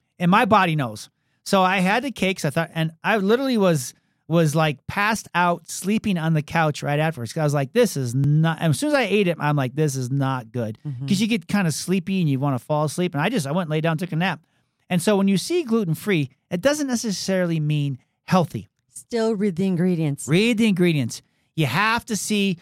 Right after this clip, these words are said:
Speaker 1: like, like the brownies we made, they were almond flour.
Speaker 2: Mm-hmm.
Speaker 1: Those are gluten-free, right?
Speaker 2: Mm-hmm. Yep.
Speaker 1: Or coconut flour. Those are gluten-free,
Speaker 2: Yep.
Speaker 1: right?
Speaker 2: Yep.
Speaker 1: And
Speaker 2: Yep.
Speaker 1: so if, and that's why we go back. So if a child that's, that's gluten, that is gluten intolerant,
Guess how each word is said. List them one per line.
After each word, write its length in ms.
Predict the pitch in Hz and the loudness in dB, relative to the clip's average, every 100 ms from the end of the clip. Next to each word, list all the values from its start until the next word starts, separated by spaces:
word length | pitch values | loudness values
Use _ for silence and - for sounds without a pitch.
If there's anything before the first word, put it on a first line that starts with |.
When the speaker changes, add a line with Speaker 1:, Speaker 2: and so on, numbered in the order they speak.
| _ _ _ - | _ _ _ -2
Speaker 1:
like, 200 | 165 165 | -2 0
like 240 | 175 175 | -2 0
the 80 | 165 | -2
brownies 380 | 139 165 196 202 | 2 2 2 2
we 60 | |
made, 200 | 202 202 | 2 0
they 80 | 190 | 0
were 80 | 156 | 0
almond 340 | - 156 196 | 0 0 0
flour. 420 | 185 208 214 277 262 170 | 0 0 0 -2 -4 -10
Speaker 2:
Mm-hmm. 240 | 143 147 | -8 -6
Speaker 1:
Those 220 | 113 120 | -4 -2
are 80 | 226 | -4
gluten-free, 680 | 254 202 143 127 131 156 240 - | -2 -2 -2 -2 0 0 -4 -2
right? 200 | 151 208 | 0 0
Speaker 2:
Mm-hmm. 140 | 262 427 | -4 -10
Yep. 160 | 220 339 | -10 -2
Speaker 1:
Or 260 | 175 185 202 | 2 2 0
coconut 500 | - 170 160 180 - | 0 -2 0 -4 -2
flour. 460 | 185 175 208 269 - _ _ | 0 2 2 -2 -8 _ _
Those 260 | 131 143 170 | -2 -2 0
are 60 | |
gluten-free, 560 | 214 190 175 147 175 156 | -2 -2 -2 -4 -2 -2
Speaker 2:
Yep. 100 | 190 _ _ | -4 _ _
Speaker 1:
right? 160 | 156 202 | 0 0
Speaker 2:
Yep. 100 | - _ _ _ - | -2 _ _ _ -6
Speaker 1:
And 120 | 190 | -2
Speaker 2:
Yep. 60 | 185 | -2
Speaker 1:
so 380 | - 214 196 - _ _ | 2 2 0 -6 _ _
if, 220 | 185 165 - - | -4 -4 -10 -6
and 140 | 185 175 | 0 2
that's 200 | 208 233 | 0 0
why 80 | |
we 120 | 240 214 | -2 0
go 140 | 196 | 0
back. 260 | 170 185 170 | 2 0 0
So 80 | 190 | -4
if 120 | 185 | -4
a 60 | |
child 420 | 160 - 160 170 180 | -6 -2 0 0 -2
that's, 260 | 151 - | -6 -6
that's 220 | - 135 | -8 -8
gluten, 380 | - 139 147 147 | -6 -6 -4 -6
that 140 | 143 139 - | -8 -10 -12
is 120 | 120 | -6
gluten 240 | 147 160 | -4 -2
intolerant, 600 | 139 131 131 139 160 214 | -2 -2 -4 -2 -2 -6